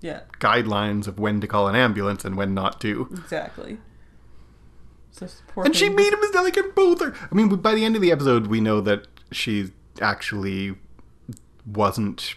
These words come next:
Speaker 2: making a mistake with listening for the heartbeat.
Speaker 1: Yes, that's true.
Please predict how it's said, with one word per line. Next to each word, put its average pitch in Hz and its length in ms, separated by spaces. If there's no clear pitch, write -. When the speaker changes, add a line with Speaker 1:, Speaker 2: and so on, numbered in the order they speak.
Speaker 2:
making 104 480
a 98 40
mistake 95 580
with 113 160
listening 107 400
for - 120
the 113 100
heartbeat. - 480
Speaker 1:
Yes, 165 360
that's - 260
true. - 200